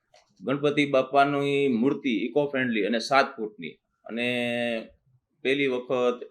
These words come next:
ડમરુ અને ત્રિશૂલ સાથે ગણપતિ બાપાની અમે સ્થાપના કરવાના છીએ. આ સાત દિવસમાં રોજ સવાર અને સાંજ ગજાનંદ બાપાની સવારમાં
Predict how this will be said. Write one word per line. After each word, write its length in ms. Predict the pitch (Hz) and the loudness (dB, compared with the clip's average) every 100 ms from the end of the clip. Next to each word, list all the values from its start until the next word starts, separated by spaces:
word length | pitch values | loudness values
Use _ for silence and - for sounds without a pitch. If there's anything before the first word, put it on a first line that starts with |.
| 113 | 0
ડમરુ 360 | 120 151 147 143 | 2 4 4 4
અને 120 | 139 | 4
ત્રિશૂલ 360 | 120 139 147 127 | 0 -2 0 -2
સાથે 380 | - 107 92 80 - _ _ _ _ _ 107 | 0 -2 -2 -8 -14 _ _ _ _ _ -6
ગણપતિ 360 | 117 131 131 | -4 -4 -4
બાપાની 440 | 117 123 127 127 120 | -2 -2 -2 -2 -2
અમે 100 | 117 | -4
સ્થાપના 500 | - 113 120 135 127 | -2 -2 0 0 0
કરવાના 360 | 127 131 131 | -2 -2 -2
છીએ. 200 | 123 127 131 _ _ _ _ _ | -4 -8 -10 _ _ _ _ _
આ 160 | 120 135 | 2 4
સાત 260 | - 151 139 | 6 4 4
દિવસમાં 640 | 147 143 139 147 139 139 131 | 0 2 0 2 4 4 4
રોજ 160 | 135 | 2
સવાર 360 | 120 - 135 135 | 0 0 4 4
અને 160 | 135 123 | 2 -2
સાંજ 380 | - 127 131 117 - _ - - | 2 4 4 0 -6 _ -20 -6
ગજાનંદ 380 | 104 120 127 123 | -2 2 2 2
બાપાની 480 | 113 120 123 123 107 - _ - - | 2 2 0 -2 -2 -6 _ -20 -10
સવારમાં 400 | - 117 117 113 | -2 0 2 2